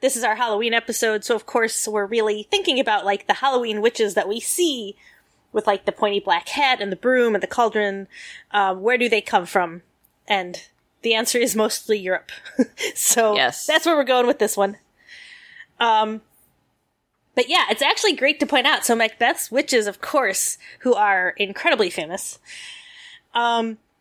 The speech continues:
Speaker 1: are in some ways, as people have sometimes pointed out, not exactly witches, right? So we are defining witch for the purposes of this episode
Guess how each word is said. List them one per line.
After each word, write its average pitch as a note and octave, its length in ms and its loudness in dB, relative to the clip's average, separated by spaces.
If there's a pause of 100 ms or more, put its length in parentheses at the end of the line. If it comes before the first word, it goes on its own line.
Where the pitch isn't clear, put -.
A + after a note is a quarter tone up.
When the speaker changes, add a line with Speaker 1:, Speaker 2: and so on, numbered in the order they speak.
(260)
Speaker 1:
are D#4+ 400 2
in D4 160 2
some D4 160 0
ways, C4+ 200 -2
as B3 100 -2
people A3+ 440 -2
have G#3+ 180 -4
sometimes G3+ 340 0
pointed G3+ 240 0
out, B3 300 2 (400)
not B3+ 680 0 (120)
exactly G#3 960 -2 (140)
witches, - 720 -6 (220)
right? G3 240 0 (280)
So B3 260 2
we B3+ 200 2
are E4+ 120 4
defining D4+ 640 0
witch C4 300 0
for A#3+ 100 4
the G#3 80 2
purposes A#3 460 0
of F#3+ 100 2
this - 200 -4
episode - 640 0